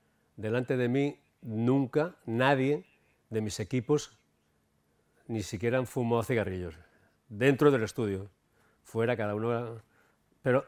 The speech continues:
también me puedo asegurar que ninguno era adicto a nada que no fuese la Coca-Cola,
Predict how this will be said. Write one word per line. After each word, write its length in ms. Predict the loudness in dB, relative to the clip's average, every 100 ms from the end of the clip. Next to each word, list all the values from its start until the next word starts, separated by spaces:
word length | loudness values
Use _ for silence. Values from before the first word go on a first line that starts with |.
| -4
también 320 | -2 4 4
me 80 | 4
puedo 220 | 4 2 2
asegurar 600 | 2 2 4 4 2 -6 _ _ _ _ -6
que 160 | -2
ninguno 840 | 0 2 4 10 12 10 6 0 -10 -20 -20 _ _ _ _ _ _ -20 _ -20 -18 -6
era 240 | 2 4 6
adicto 340 | 4 2 2
a 80 | 4
nada 300 | 6 8 6
que 120 | 4
no 120 | 2
fuese 320 | 2 0 2 2
la 100 | 4
Coca-Cola, 640 | 4 4 0 -4 -6